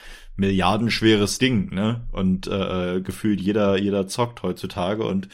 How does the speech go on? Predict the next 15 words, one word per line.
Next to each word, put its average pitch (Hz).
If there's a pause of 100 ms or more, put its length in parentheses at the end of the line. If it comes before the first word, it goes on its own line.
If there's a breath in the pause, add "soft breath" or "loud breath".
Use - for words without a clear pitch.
(320 loud breath)
da 95
ist 95
aus 101
diesem 101
Nischengenre 113
doch 104
plötzlich, 104
äh, 95
ein, 90
ein 87
marktfüllendes 107
Segment 101
voller 107 (540 loud breath)
Geldreserven 95
geworden. 87